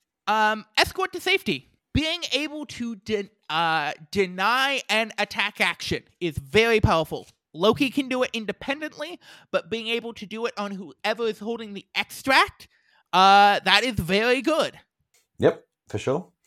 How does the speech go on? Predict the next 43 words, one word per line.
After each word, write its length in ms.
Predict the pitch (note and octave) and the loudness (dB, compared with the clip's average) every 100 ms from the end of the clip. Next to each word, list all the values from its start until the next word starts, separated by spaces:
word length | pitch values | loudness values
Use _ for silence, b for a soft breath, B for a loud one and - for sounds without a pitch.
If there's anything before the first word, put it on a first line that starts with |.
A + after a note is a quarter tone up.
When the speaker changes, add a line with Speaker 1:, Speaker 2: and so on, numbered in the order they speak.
| b b b | b b b
Speaker 2:
So 160 | - | 4
again, 340 | G#2 A2 G#2 G2 | 6 6 4 0
when 220 | G#2 B2 A#2+ | 2 4 6
they 80 | |
<laughs> 0 | |
f-, 280 | G#2+ - B2 F#2+ | 2 0 -6 4
finally 380 | D3 C#3+ C#3+ B2+ | 8 8 6 6
manage 260 | A2+ A2 G#2+ | 6 6 2
to 80 | |
save 300 | G2 A2+ G2+ | 4 6 8
up 180 | G#2 - | 6 6
for 60 | - | 2
a 40 | |
big 160 | F2+ G2+ | 4 4
attack, 320 | F2+ A2 G2+ | 4 2 2
and 80 | G2 | 2
you're 100 | F#2+ | 2
like, 160 | G2 C3 | 2 2
"Uh, 340 | G#3+ B3 A#3+ | 0 0 -2
actually, 320 | B3+ - D3 C3+ | -4 0 4 4
I'm 160 | B2 | 4
just 160 | A2 - | -2 -4
gonna 120 | F#2+ | 0
go 120 | E2 | 0
over 120 | C#2+ | 0
here." 200 | A#1+ B1 - _ _ _ _ _ _ _ _ | -2 -10 -12 _ _ _ _ _ _ _ _
Speaker 1:
Uh, 160 | D#3 E3 b b b | -14 -14 b b b
the 240 | D3 F3+ G#3+ _ | _ -12 -12 _
other 360 | F#3+ A#3+ F4+ F#4 | 2 4 6 4
fun 420 | - - C#4 C4 | 4 4 4 2
thing, 280 | - D3+ B2+ - - _ _ b b _ - | -6 -8 -8 -14 -20 _ _ b b _ 0
um, 420 | F#3+ F#3 F3 F3 - | 2 2 0 -4 -4
is 280 | G#3 G3+ F3 | -2 -2 -6
you 100 | G#3 | -10
can 220 | A#3 G3+ | -10 -8
set 240 | - A#3+ | -2 0
it 140 | C4 B3+ | 2 2
up 160 | B3+ | 2
where, 500 | A3+ G#3 F#3+ F3+ E3+ - | 0 2 4 4 2 0
uh, 300 | F3 E3 D3+ - | 0 2 0 -2
Toad 260 | - C4 C4+ | 2 2 2
goes 180 | C4 A#3+ | 0 2
up, 260 | A#3 - | 0 -2